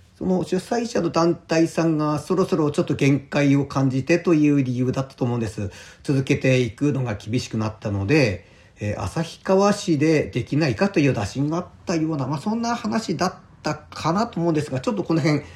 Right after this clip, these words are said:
事実関係曖昧なんで、えー、もし興味のある方、どういう経緯で旭川マラソンが終わって、旭川ハーフマラソンが誕生したか、まあ、調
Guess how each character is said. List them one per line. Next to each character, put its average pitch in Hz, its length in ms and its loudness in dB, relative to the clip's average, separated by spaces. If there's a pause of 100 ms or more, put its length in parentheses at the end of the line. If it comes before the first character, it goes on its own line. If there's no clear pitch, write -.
(260)
事 160 100 2
実 - 220 -8
関 165 180 2
係 113 320 2
曖 113 160 2
昧 104 180 2
な 104 120 0
ん 92 160 -2
で、 95 320 -4 (400)
え 101 80 -4
ー、 - 40 -6
も 180 80 -2
し 131 180 -2
興 180 120 2
味 190 80 4
の 165 80 4
あ 135 60 4
る - 40 0
方、 107 360 -4 (100)
ど 135 160 4
う 143 60 6
い 143 80 6
う 135 100 4
経 131 240 2
緯 104 140 0
で 139 480 4
旭 - 320 -8
川 107 160 0
マ 104 100 0
ラ 104 80 0
ソ 101 140 -4
ン 90 80 -2
が 87 100 -4
終 92 180 -2
わ - 60 -16
っ - 20 -20
て、 165 220 2
旭 107 300 -4
川 104 120 -4
ハ 110 120 -2
ー 131 60 -2
フ 156 60 -4
マ 165 60 0
ラ 185 100 0
ソ 185 100 2
ン - 20 4
が 110 80 0
誕 101 180 -4
生 95 140 -6
し - 40 -16
た 92 120 -6
か、 101 180 -10 (100)
ま 98 60 -6
あ、 - 20 -4
調 127 120 -4